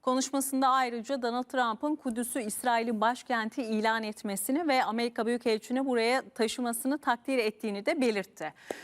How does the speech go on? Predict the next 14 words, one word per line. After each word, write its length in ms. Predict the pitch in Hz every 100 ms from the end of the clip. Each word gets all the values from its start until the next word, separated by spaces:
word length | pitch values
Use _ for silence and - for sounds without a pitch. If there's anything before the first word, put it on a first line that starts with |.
| -
Şimdi 200 | 294 269
karşılıklı 560 | 294 320 - 254 - 403
açıklamalardı 840 | 285 - 262 233 233 226 214 165
bunlar. 460 | 165 175 202 330 269
Daha 220 | 233 254
sonrasında 680 | 262 233 214 214 240 233 214
ise 300 | 196 320 349
Sayın 280 | 247 214
Erdoğan 440 | 220 214 208 214 214
aslında, 580 | 202 214 220 208 226 254 - - - -
e, 60 | 196 190 185 185 180 185 180
bugün 280 | 202 214 196
uçakta, 640 | 202 - 214 - - 277 330 175
e, 160 | 180